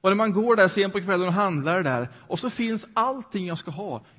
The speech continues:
utan de där osaltade jordnötterna. En bagatell, eller hur? Ja, visst, en bagatell.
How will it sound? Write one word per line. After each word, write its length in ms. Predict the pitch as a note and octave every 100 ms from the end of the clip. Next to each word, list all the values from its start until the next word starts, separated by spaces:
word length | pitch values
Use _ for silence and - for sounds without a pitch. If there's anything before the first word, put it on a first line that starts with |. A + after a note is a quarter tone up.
| _
utan 680 | C#4+ A#3+ A#2+ - - C#4 B3
de 100 | B3
där 180 | C#3+ -
osaltade 800 | A#3+ E3 A2+ - A#2+ A#2 - C3
jordnötterna. 600 | F3 A#2 A2 A2 G#2+ G2+ - _ _ _ _ _ _ _ _ _ _ _ _ _ _ _ _ _ _ _ _ _ _ _ _ _
En 180 | F#3+ E3+
bagatell, 640 | F3+ F#3 F3+ A3+ A3 A#2+
eller 140 | C#3+ E3+
hur? 300 | D3+ G2+ - _ _ _ _ _ _ _ _ _ _
Ja, 160 | B2+ B2+
visst, 520 | C3+ - - - -
en 120 | C#3
bagatell. 600 | C#3+ C3 B2+ D#3+ C#3 A#2